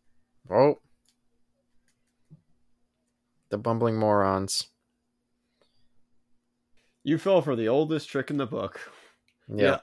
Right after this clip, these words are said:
Speaker 2: I'll give him that. That was actually kinda clever.
Speaker 1: <laughs>
Speaker 2: As stupid as it was, that, that was actually pretty funny.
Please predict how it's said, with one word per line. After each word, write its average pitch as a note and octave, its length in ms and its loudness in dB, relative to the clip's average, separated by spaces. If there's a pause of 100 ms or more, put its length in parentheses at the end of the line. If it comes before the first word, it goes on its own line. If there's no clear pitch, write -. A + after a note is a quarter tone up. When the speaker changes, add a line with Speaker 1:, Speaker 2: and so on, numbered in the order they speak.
(420)
Speaker 2:
I'll C3 140 8
give C#3 160 6
him A#2 80 -2
that. A#2+ 200 4
That A#2 100 4
was A2+ 120 2
actually A2 240 -4
kinda G2+ 120 -4
clever. - 360 -14 (960)
Speaker 1:
<laughs> B2 120 -4
Speaker 2:
As A2+ 100 -12
stupid C#3+ 300 -4
as C3 120 -2
it C3+ 100 -4
was, A#2 280 0
that, A2 260 -6
that A#2 120 -8
was G#2+ 120 -6
actually A2 220 -6
pretty G#2 180 -14
funny. - 320 -20